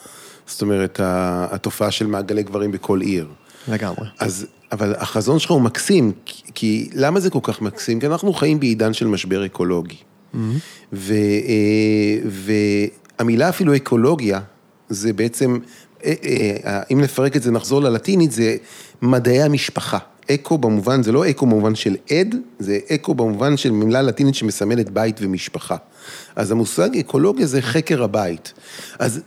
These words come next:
Speaker 1: בעידן של היום, בכלכליות של זה, ללכת לח-, לטיפול אחד על אחד, זה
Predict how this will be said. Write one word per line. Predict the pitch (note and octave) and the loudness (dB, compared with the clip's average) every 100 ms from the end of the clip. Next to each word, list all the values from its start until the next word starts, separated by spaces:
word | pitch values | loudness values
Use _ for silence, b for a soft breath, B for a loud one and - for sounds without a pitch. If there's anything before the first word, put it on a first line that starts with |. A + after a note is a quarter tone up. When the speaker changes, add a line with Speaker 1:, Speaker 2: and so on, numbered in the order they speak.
| - | -4
Speaker 1:
בעידן | B2 A#2+ A#2+ F3+ G3+ | 0 2 2 2 2
של | - F#3 | 2 2
היום, | C3+ D#3 C3 G2 E2+ - _ _ B B B B B B _ - | 4 4 2 -2 -8 -20 _ _ B B B B B B _ -10
בכלכליות | A#2 A#2+ D3 B2+ C#3+ B2+ C3+ D#3 D#3 | -6 -2 0 2 2 4 6 4 2
של | - A#2+ | -2 -2
זה, | G2+ G2+ | -2 -2
ללכת | A#2 D#3+ F3 D3 | 0 0 0 0
לח-, | B2+ C#3 B2 | 0 -2 -6
לטיפול | B2+ - E3+ C3 | -8 -4 -4 -2
אחד | - C#3+ | -2 -2
על | B2 | -2
אחד, | A2 D3+ | -2 -2
זה | B2+ | -2